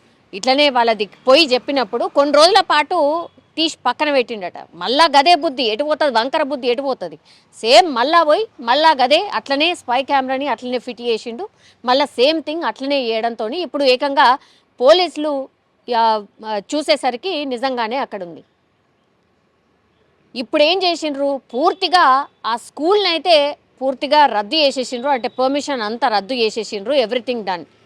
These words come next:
కానీ పాపం అందులో పనిచేసే టీచర్లు ఎవరైతే ఉన్నారో ఆ సిస్టమ్ నుంచి మరి ఎక్కడెక్కడికి పోయినాయో, ఆ ఫోన్ల నుంచి ఎవరెవరికి షేర్ చేసిండ్రో ఏంది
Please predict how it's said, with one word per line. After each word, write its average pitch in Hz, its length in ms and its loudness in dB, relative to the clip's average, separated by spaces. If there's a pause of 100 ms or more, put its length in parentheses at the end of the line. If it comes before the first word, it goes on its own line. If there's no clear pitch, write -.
(420)
కానీ 302 420 0 (120)
పాపం 311 400 0 (480)
అందులో 247 360 2
పనిచేసే 311 840 0 (300)
టీచర్లు 294 480 -2
ఎవరైతే 247 380 0
ఉన్నారో 190 480 -8 (340)
ఆ 208 60 -6
సిస్టమ్ 330 480 -2
నుంచి 294 360 -4
మరి 247 240 -4
ఎక్కడెక్కడికి 311 680 -2
పోయినాయో, 277 760 0
ఆ 226 140 0
ఫోన్ల 254 340 -4
నుంచి 285 300 -6
ఎవరెవరికి 311 600 2
షేర్ 311 260 0
చేసిండ్రో 277 560 -2
ఏంది 269 580 0